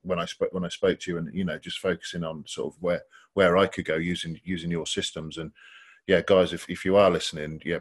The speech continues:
please, please reach out, because it is, it is a tricky time for, for a lot of players. And, and even if you're in a contract and you feel comfortable and you've got a two or three year contract, now's the time to sort of start reaching out. And it's a free service, right? So it's sort of,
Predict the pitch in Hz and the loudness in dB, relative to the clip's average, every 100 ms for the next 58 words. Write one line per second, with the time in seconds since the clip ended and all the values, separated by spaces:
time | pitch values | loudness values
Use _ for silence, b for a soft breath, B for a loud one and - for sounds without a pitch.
0 | - 104 - 104 101 90 85 - 87 - | -2 -2 0 0 0 0 -2 0 0 0
1 | - 95 87 82 92 101 85 92 90 - | -6 -8 -2 -2 0 -2 -2 -4 -4 -4
2 | 101 - 90 98 92 80 - 85 78 _ | -6 -6 -4 -2 -2 -4 -4 -4 -4 _
3 | b b _ 90 90 92 - - 87 87 | b b _ 2 6 4 4 2 4 4
4 | 98 104 B - 127 139 135 117 117 113 | 0 -4 B 6 8 10 10 8 8 8
5 | 143 - 104 87 87 - 90 87 - 90 | 8 4 2 2 -2 -2 -2 -2 0 -2
6 | - 113 - 98 85 80 80 80 - 80 | 2 0 0 -2 -2 -2 -4 -2 -2 -2
7 | - 101 82 - 92 85 78 - 107 101 | 0 0 0 0 0 2 -2 0 0 0
8 | 78 - 87 104 104 82 - 90 85 - | -2 -2 -2 -2 -2 -6 -4 -4 -4 -8
9 | - 85 78 - 87 - 87 - 85 87 | -6 -6 -4 -2 -2 -2 -4 -6 -6 -4
10 | 82 69 80 - B B B B - 92 | -4 -4 -10 -10 B B B B 0 0
11 | - - 107 87 - 104 90 80 - 78 | -2 2 2 2 2 4 2 -2 -6 -2
12 | 87 - - 90 80 92 71 | 0 0 -2 -2 -2 -2 -4